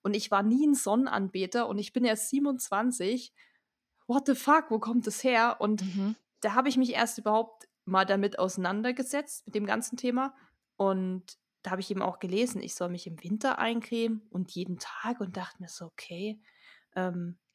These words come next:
Speaker 1: krass, warum weiß man das nicht?“ Das ist ja eigentlich so, also, ich weiß nicht, aber das ist so wie, du sollst jeden Tag Wasser trinken, oder?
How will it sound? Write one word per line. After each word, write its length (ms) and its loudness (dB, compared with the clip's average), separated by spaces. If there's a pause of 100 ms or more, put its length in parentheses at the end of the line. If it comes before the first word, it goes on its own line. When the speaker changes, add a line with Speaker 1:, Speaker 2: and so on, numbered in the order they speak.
(800)
Speaker 1:
krass, 560 -4
warum 280 -2
weiß 260 6
man 180 6
das 220 0
nicht?“ 220 -2
Das 80 0
ist 120 -4
ja 120 4
eigentlich 300 4
so, 360 -2
also, 360 4
ich 120 -6
weiß 200 6
nicht, 120 6
aber 120 4
das 120 0
ist 120 -4
so 100 2
wie, 120 0
du 80 -6
sollst 320 0
jeden 180 -2
Tag 220 0
Wasser 280 6
trinken, 320 0
oder? 300 2